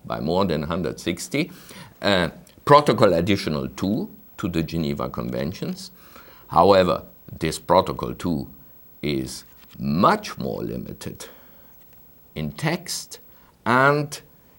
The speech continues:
in detail than Protocol Additional One,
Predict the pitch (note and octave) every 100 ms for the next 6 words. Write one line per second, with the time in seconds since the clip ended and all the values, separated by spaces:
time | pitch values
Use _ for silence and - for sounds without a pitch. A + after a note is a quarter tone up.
0 | _ G#2 F#2+ A#2 E3 G2 D2 G1+ - -
1 | _ _ - D2+ F#2+ F#2+ E2 - - -
2 | - F#2+ F#2+ F2 D#2+ D2 D#2 E2+ - B1
3 | A1+ D2+ F#2+ G2 C2+